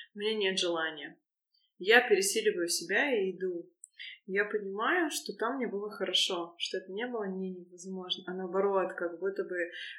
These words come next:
х-, несмотря на то, что у меня было желание побыть одной, что меня никто не трогал, я прихожу, и вдруг вот эта энергия людей и какое-то доброжелательное настроение,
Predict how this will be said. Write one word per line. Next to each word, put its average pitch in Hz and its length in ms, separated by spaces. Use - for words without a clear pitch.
х-, - 240
несмотря 190 420
на 185 60
то, 185 80
что - 120
у 175 40
меня 170 100
было 175 180
желание 175 340
побыть 170 340
одной, 220 500
что - 180
меня 165 220
никто 160 260
не 160 140
трогал, 165 400
я 185 120
прихожу, 196 400
и 285 80
вдруг - 580
вот 190 160
эта 185 220
энергия 262 600
людей 214 540
и 170 240
какое-то 170 340
доброжелательное 196 1300
настроение, 247 680